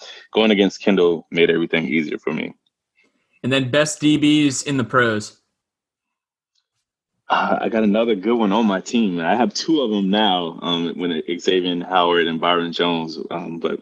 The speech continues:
Speaker 1: coming in the league when Xavier was there, I think it was right when he was coming into his own. Um, and then you see what he can do when he was healthy. He had,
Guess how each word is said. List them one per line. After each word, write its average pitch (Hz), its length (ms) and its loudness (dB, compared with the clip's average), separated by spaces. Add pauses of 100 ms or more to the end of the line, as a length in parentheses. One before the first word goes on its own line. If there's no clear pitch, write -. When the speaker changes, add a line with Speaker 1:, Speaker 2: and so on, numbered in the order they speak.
(140)
Speaker 1:
coming 113 220 2
in 104 140 2
the 95 60 0
league 92 220 2
when 87 220 -6
Xavier 87 320 0
was 80 240 -4
there, 87 420 0
I 85 80 -4
think 85 200 -2
it 87 60 0
was 82 180 -2
right 87 200 0
when 85 140 -6
he 90 160 -4
was 82 160 0
coming 85 240 -2
into 80 260 -4
his 85 220 0
own. 80 340 -4 (680)
Um, 87 160 -2
and 82 140 -2
then 82 140 0
you 82 60 -2
see 92 220 0
what 85 140 2
he 90 100 -4
can 82 120 -2
do 85 100 4
when 85 100 0
he 82 120 -2
was 80 180 -2
healthy. 82 340 -2
He 85 140 -4
had, 80 220 -2